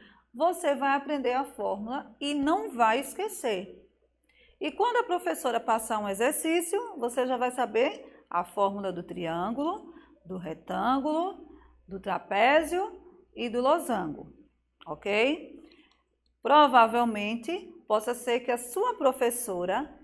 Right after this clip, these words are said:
já passou alguma atividade. Agora, você revisa e vai tentar responder de acordo com a nossa aula de hoje,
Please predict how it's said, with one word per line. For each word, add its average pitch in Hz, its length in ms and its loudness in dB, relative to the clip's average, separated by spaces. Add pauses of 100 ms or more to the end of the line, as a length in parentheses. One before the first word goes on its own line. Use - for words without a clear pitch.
já 247 220 4
passou 262 360 -2
alguma 247 280 0
atividade. 262 880 -2 (880)
Agora, 233 800 8
você 214 420 -2
revisa 202 680 -2 (540)
e - 400 -8
vai 285 400 0
tentar 392 960 2 (100)
responder 285 960 -2 (540)
de 233 180 -2
acordo 269 560 2
com 294 140 -4
a 285 80 0
nossa 240 540 -2
aula 208 360 2
de 277 160 -4
hoje, 240 520 -2